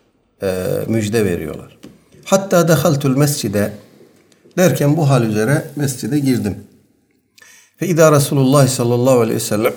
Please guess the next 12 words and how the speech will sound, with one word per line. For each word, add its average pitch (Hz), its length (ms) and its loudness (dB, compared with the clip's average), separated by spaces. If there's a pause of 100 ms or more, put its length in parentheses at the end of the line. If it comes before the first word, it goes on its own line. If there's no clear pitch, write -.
<coughs> 208 140 0
calisun 139 520 4 (2000)
<coughs> - 0 -
ve 170 160 6
havlehun 123 640 2
nas. 143 360 2 (2750)
Baktım 131 360 -2
ki 135 140 -8
aleyhissalatü 117 540 -4
vesselam 117 360 -2
Efendimiz 104 580 -4 (100)
oturuyor, 113 600 -4